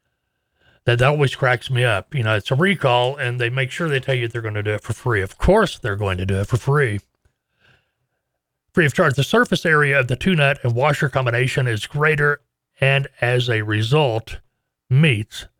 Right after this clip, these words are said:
the testing requirement. Owner notification letters are expected to be mailed December fifteenth. That floored me. Usually when on one of these recalls,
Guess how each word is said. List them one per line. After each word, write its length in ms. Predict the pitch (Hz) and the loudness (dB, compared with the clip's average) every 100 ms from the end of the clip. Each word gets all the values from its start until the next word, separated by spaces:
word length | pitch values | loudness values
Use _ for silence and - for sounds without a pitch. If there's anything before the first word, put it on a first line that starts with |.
| - | -2
the 100 | 127 | -2
testing 680 | - 123 98 - 101 95 - _ | 2 0 0 -2 -2 -2 -6 _
requirement. 680 | 104 - 98 92 92 104 - _ _ _ _ _ _ _ _ _ _ _ _ _ _ _ _ _ _ _ _ _ | -4 -2 -2 -4 -6 -14 -18 _ _ _ _ _ _ _ _ _ _ _ _ _ _ _ _ _ _ _ _ _
Owner 200 | 180 208 | 2 2
notification 720 | 170 175 147 - 170 170 151 | 2 2 0 0 -2 0 0
letters 380 | 147 151 151 143 | 0 2 2 0
are 160 | 147 110 | 0 0
expected 500 | 107 - 160 143 139 | 0 -4 -4 -2 -2
to 40 | |
be 140 | 127 127 | 0 0
mailed 340 | 117 113 110 | 2 2 0
December 340 | 110 - 123 107 | -4 -2 -2 0
fifteenth. 640 | - 104 - 95 101 - _ _ _ _ _ _ _ | -2 -2 -2 -2 -4 -10 _ _ _ _ _ _ _
That 260 | 160 165 | 0 0
floored 340 | - 131 107 98 | -2 0 0 0
me. 300 | 131 127 104 | 0 0 0
Usually 540 | 110 160 226 196 160 | 2 2 2 2 2
when 200 | 139 135 | 0 -2
on 280 | 120 117 127 - | -2 -4 -8 -4
one 220 | 147 165 | -2 0
of 60 | |
these 240 | 123 120 104 | 0 -2 -2
recalls, 840 | 123 143 220 - 104 90 101 - | 0 2 2 2 0 0 -4 -6